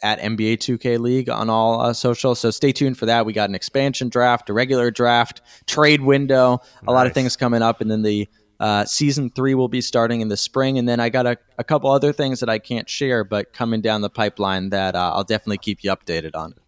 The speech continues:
Speaker 2: Awesome. Can't wait to see that. Everyone give Jeff a follow on Twitter. He's fantastic, especially during live sporting events. Uh,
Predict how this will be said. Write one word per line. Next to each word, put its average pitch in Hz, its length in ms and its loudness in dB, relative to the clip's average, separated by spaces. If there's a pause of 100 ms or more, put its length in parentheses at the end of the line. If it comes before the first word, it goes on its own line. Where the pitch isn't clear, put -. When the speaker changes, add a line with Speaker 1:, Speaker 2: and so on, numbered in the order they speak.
(220)
Speaker 2:
Awesome. 107 440 -2
Can't 123 220 -6
wait 135 140 -2
to - 80 -12
see 131 240 -6
that. 123 300 2
Everyone 160 400 0
give 131 220 0
Jeff 127 300 2
a 92 60 -10
follow 117 340 4
on 107 160 0
Twitter. 117 300 -4
He's 107 240 -6
fantastic, 123 640 -4
especially 160 460 -2
during 143 260 -4
live 131 220 0
sporting 123 380 -6
events. 117 440 -8
Uh, 101 240 -2